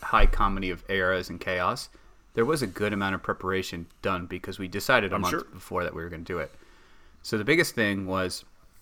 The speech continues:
Speaker 1: we invited, I don't know, forty people, thirty-eight people,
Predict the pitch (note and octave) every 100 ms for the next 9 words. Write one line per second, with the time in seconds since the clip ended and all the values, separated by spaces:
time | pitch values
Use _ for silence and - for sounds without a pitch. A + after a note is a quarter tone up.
0 | - - - - - A#2 G#2+ G#2 G2+ F#2+
1 | F2+ D#2 C2 - - - - A2 G2+ F#2
2 | G2 F2+ F2+ F2 F2+ F#2 F2+ - F2 E2
3 | E2